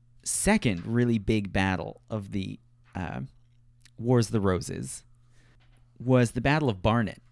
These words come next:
where the York brothers, uh, defeated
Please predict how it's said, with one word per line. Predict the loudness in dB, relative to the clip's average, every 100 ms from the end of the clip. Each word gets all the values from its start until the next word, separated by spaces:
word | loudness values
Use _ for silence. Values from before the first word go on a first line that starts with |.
| -20 _ _ -20 _
where | -2 2 2 2 0 -4 -20 -20 -20 -2
the | 0
York | 4 4 4 0 0
brothers, | 2 2 0 -2 -6 -12 -4
uh, | 0 0 -2 -8 -4
defeated | 0 4 4 2 -4